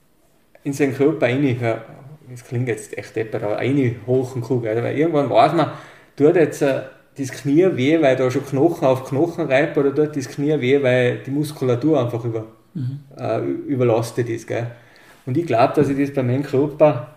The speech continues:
Speaker 1: sofern nicht gerade der Stein irgendwo im Weg liegt, schon einschätzen kann, ob das jetzt gefährlich ist, was ich mache und einen bleibenden Schaden hinterlässt,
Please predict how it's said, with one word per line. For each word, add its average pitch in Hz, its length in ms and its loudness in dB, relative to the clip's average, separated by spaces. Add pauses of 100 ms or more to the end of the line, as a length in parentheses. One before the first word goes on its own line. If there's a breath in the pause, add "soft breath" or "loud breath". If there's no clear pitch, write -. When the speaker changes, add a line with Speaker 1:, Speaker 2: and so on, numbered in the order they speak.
Speaker 1:
sofern 120 280 -6
nicht 135 120 -4
gerade 120 200 -4
der - 20 -2
Stein 117 280 -4
irgendwo 139 200 0
im 131 100 -2
Weg 139 160 2
liegt, 143 220 -2 (280 loud breath)
schon 151 440 0
einschätzen 143 580 0
kann, 175 200 2
ob 131 280 -2
das 127 140 -6
jetzt 120 200 -4
gefährlich 151 420 2
ist, 165 180 2
was 143 160 2
ich 143 80 -2
mache 151 300 2
und 135 200 -6
einen 123 140 -6
bleibenden 143 440 0
Schaden 147 300 -2
hinterlässt, 147 600 -2